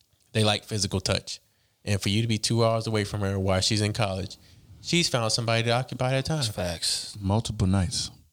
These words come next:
Speaker 2: Alpha.
Speaker 1: Multiple nights. Whether, I mean, that's just something you gotta take to the head. Everybody been, I've been cheated on. It's, it's, shit just happens.
Speaker 2: Mm-hmm.
Speaker 1: It's not nothing you can fix. Don't take it to the head. Don't do none of that.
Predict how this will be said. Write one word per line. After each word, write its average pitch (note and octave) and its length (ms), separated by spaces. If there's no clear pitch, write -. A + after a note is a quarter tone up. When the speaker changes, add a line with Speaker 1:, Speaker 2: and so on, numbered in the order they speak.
Speaker 2:
Alpha. G#2 300
Speaker 1:
Multiple - 40
nights. C#3 240
Whether, C#3 360
I A2 40
mean, B2+ 240
that's C#3 160
just C#3+ 160
something D3 240
you D#3+ 80
gotta D3+ 100
take D#3+ 160
to D#3 60
the D#3 80
head. E3 180
Everybody D#3 320
been, C3 180
I've D3+ 200
been D3 100
cheated A#2+ 260
on. F#2+ 180
It's, - 340
it's, - 260
shit G3 240
just D3 140
happens. F3+ 460
Speaker 2:
Mm-hmm. F#2+ 280
Speaker 1:
It's F#2+ 100
not F3 200
nothing D#3 180
you D#3 80
can C#3+ 100
fix. C#3+ 260
Don't B2+ 160
take C3+ 140
it B2+ 60
to - 80
the C3+ 80
head. D#3+ 220
Don't C#3+ 180
do D3+ 100
none D#3 160
of C#3+ 60
that. A#2 160